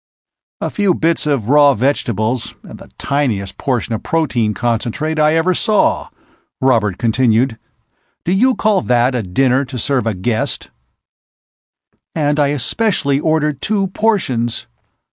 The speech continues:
"Two?" Robert repeated in astonishment. "You must visit me sometime. I'll show you." "What's the matter with my food?"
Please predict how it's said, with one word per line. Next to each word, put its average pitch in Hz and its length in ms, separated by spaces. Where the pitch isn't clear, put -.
"Two?" 131 680
Robert 110 420
repeated 110 560
in 113 100
astonishment. 110 760
"You 208 180
must 147 240
visit 131 320
me 175 240
sometime. 107 720
I'll 208 280
show 190 300
you." 151 420
"What's 220 260
the 208 120
matter 185 380
with 131 220
my 139 180
food?" 117 540